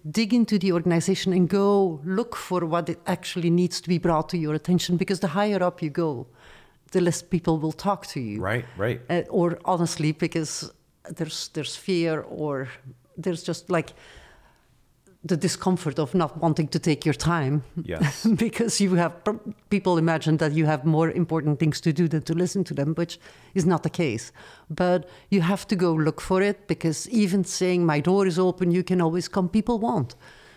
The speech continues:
Speaker 1: That
Speaker 2: Right.
Speaker 1: your time is too precious for them, and so they never think of their problem as big enough for, to be brought to your attention, so you have to go look for it.
Speaker 2: Hmm.
Speaker 1: But he encouraged us as leaders to go look for it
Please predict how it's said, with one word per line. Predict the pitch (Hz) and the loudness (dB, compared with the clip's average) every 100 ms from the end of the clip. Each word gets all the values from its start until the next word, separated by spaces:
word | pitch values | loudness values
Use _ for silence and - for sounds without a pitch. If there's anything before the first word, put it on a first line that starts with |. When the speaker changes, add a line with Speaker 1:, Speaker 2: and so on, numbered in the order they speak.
| _ | _
Speaker 1:
That | 185 165 | -4 -4
Speaker 2:
Right. | 80 - | -6 -12
Speaker 1:
your | 180 175 208 202 | -12 -4 0 2
time | - 180 185 185 165 151 | 0 0 2 2 0 -2
is | - - | -10 -8
too | 170 | -8
precious | 180 175 190 - | -4 -4 -4 -8
for | 175 | -6
them, | 165 156 | -4 -4
and | 165 | -6
so | - 180 | -4 -6
they | 170 180 | -2 -2
never | 170 170 175 | 0 -2 -4
think | - 185 170 | -6 -4 -2
of | 170 135 - - _ _ | -4 -6 -12 -20 _ _
their | 170 156 | -4 -2
problem | 180 170 175 160 | 0 0 0 0
as | 139 | -2
big | - 170 | -2 0
enough | 151 139 | 2 0
for, | - 180 147 - - | -2 -4 -4 -10 -8
to | 170 | -4
be | 147 165 | 0 2
brought | 165 127 | 2 -2
to | 139 | -2
your | 135 117 | -4 -4
attention, | 123 185 180 - | -2 -2 -2 -2
so | - 180 | -4 0
you | 175 | 2
have | 165 | 0
to | - | -2
go | 160 139 | -2 -2
look | 139 - | -2 -4
for | 185 | -4
it. | 190 262 - - - | -4 -6 -14 -20 -12
Speaker 2:
Hmm. | 110 110 101 85 | -8 -6 -6 -2
Speaker 1:
But | 185 165 | 0 2
he | 185 214 | 4 4
encouraged | 220 180 180 185 180 - | 4 2 2 0 -2 -4
us | 151 156 | -2 -2
as | 156 | -2
leaders | 170 170 160 - - | -2 0 0 -4 -8
to | 147 | 0
go | 170 | 2
look | 165 156 147 | 2 0 -4
for | - - | -6 -8
it | - | -10